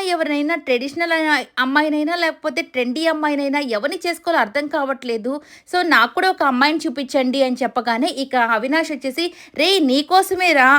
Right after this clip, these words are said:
అందుకే అమ్మగారు చాలా పెద్ద సెటప్ అయితే చేసేసారు." అంటే, "ఏంటన్నా?" అంటే, "ఇదిగో ఒక తల్లి, నలుగురు పిల్లలు" అని చెప్పేసి రోహిణి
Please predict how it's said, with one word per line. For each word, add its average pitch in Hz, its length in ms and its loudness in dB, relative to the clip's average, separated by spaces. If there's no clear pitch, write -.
అందుకే 262 340 0
అమ్మగారు 277 480 2
చాలా 247 380 2
పెద్ద 285 260 -2
సెటప్ 277 440 -2
అయితే 277 240 -2
చేసేసారు." 330 520 2
అంటే, 269 220 0
"ఏంటన్నా?" 294 500 2
అంటే, 233 260 0
"ఇదిగో 285 220 2
ఒక 262 260 2
తల్లి, 269 380 0
నలుగురు 277 340 2
పిల్లలు" 277 280 -2
అని 269 100 0
చెప్పేసి 254 440 -4
రోహిణి 339 480 2